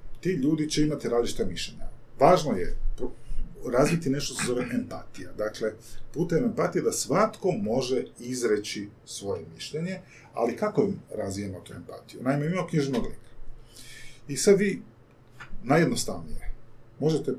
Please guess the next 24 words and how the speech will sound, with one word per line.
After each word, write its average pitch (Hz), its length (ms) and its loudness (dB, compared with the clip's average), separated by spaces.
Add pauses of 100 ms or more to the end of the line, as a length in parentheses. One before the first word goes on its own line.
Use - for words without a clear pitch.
pitati 131 440 0 (600)
ljude, 117 280 4 (100)
biste 160 260 -4
li 139 80 -2
vi 127 100 0
bili 127 260 2
njemu 247 300 4
prijatelj 131 480 -2
ili 98 180 -2
ne? 82 180 -4 (400)
Netko 170 280 2
će - 140 -4
mu 92 140 -8
biti - 260 0
prijatelj, - 380 -2 (100)
a 131 140 -12
netko - 220 -8
mu 202 100 4
neće - 260 0
biti - 300 -18
prijatelj. - 300 -20 (360)
Onda 107 240 2
ga 147 60 2
pitate, - 260 -4